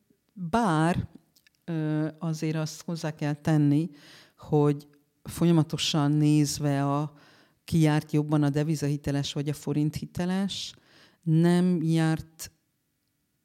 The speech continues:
rosszabbul a devizahitelesek több mint fele, ha, mintha forinthitelt vett volna fel, csak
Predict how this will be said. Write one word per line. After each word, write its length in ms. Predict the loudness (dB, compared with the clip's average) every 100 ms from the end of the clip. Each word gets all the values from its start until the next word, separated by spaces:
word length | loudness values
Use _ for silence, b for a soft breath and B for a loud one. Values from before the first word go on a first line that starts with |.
| _ _ _ _ _ _
rosszabbul 800 | 0 2 2 0 0 0 2 0
a 80 | 0
devizahitelesek 1500 | 0 0 0 0 -2 -2 -6 -2 -2 -2 -2 -2 -2 -4 -8 -4
több 180 | -2
mint 300 | 0 2 0
fele, 560 | -4 -4 0 0 0 -2 B B B B
ha, 160 | -8 -8 -14 _
mintha 520 | 2 4 4 2 0
forinthitelt 920 | -2 -4 -2 0 -2 -6 -6 -4 -4
vett 280 | -4 -8 -8
volna 320 | -4 0 0
fel, 400 | -2 -2 -2 -2 -6 B B B
csak 340 | -4 -4 -4